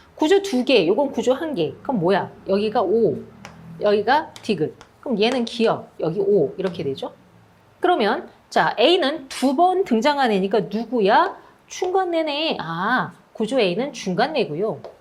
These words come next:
세 번 다 등장한 거 누구였니? 연수였죠? 한 번 등장한 거 척수였죠.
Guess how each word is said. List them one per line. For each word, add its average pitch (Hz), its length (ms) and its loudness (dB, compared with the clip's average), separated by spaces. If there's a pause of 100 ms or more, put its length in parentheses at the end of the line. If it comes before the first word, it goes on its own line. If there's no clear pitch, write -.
(1300)
세 - 200 0
번 427 140 4
다 381 140 2
등장한 311 400 -2
거 277 100 2
누구였니? 247 680 -2
연수였죠? 214 840 0
한 294 200 -4
번 233 140 -2
등장한 160 520 -6
거 247 120 -10
척수였죠. - 760 -8